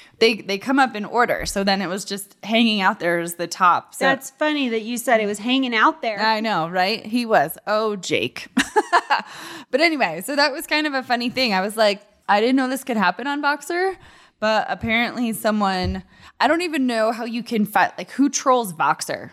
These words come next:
Speaker 1: Like, of all the different apps out there, why would you troll Voxer?
Speaker 2: I don't know either, but that's really annoying. That's just super annoying. Like, here you are, like, using it for business or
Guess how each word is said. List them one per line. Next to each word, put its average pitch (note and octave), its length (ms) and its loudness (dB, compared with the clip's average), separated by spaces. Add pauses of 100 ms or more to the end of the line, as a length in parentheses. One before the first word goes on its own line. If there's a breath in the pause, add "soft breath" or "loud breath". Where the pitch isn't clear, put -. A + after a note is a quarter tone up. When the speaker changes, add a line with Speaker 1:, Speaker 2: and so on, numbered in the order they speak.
Speaker 1:
Like, G3+ 220 2
of G#3+ 100 -4
all G3+ 320 0
the A#3+ 80 -10
different G#3 440 -4
apps D#3+ 260 -2
out G3+ 160 0
there, A3 180 -2
why F3+ 320 0
would G#3 160 -6
you G#3 100 -6
troll F3+ 680 -2 (240)
Voxer? D#3+ 640 0 (180)
Speaker 2:
I D#4+ 100 4
don't G4+ 160 2
know C#4 140 0
either, G#3 300 0
but G#3+ 100 -6
that's G#3+ 200 -4
really G#3 360 -2
annoying. E3 680 -6 (360)
That's - 300 -2
just - 280 -14
super G3+ 360 -2
annoying. D#3+ 500 -8
Like, F3+ 260 -4
here A#3+ 140 -6
you A#3+ 240 -6
are, E3+ 300 0
like, F3+ 240 -12
using G3 320 -10
it F3+ 160 -10
for F#3+ 260 -6
business F#3+ 600 -8
or F3 240 -6